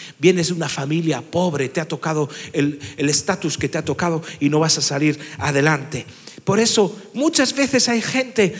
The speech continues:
que, mu-, bueno, y nosotros, y ya sabéis que lo he dicho muchas veces, muchas veces la, hay gente que dice, "No, eh, eh, por fe andamos, no por vista", ¿verdad? Nosotros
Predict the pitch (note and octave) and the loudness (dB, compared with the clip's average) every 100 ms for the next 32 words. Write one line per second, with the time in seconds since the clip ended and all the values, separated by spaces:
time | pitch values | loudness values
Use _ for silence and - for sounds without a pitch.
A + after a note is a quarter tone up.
0 | - A3+ A3 E3 F3 - - F3+ C3 A#2+ | 2 4 4 2 -2 -4 2 4 6 2
1 | B2 G3 G3 C#3 C3 B2 C3+ C#3+ - C#3 | 4 2 2 -2 -2 -4 -2 -2 0 2
2 | C#3 D3 C#3+ C3 C3 G#3+ F3 A#2 - - | 2 2 -2 -2 0 2 0 -4 -6 -10
3 | - F3 F3+ F3 F3 - - - F3 F3 | -2 0 2 2 2 -2 -10 -4 0 2
4 | E3 G3 F3 D#3 C#3 D3 A3 D#3 - - | 2 2 2 2 2 4 4 2 -2 -18
5 | - - - - C#3 B2+ B2 A#2 A2 - | -20 -20 -20 -6 0 2 2 -2 -12 -20
6 | - B2+ A#2 - C3 - - F#3 F#3 D#3+ | -8 -4 -4 -4 -6 -4 4 4 4 4
7 | G3+ F3 C3+ C3 D#3 E3+ D#3+ C3 A3 - | 2 4 2 2 0 2 0 2 2 2
8 | - A2+ A2+ F#3 D3 F#3+ G3+ G3+ | 0 -2 2 0 4 2 4 2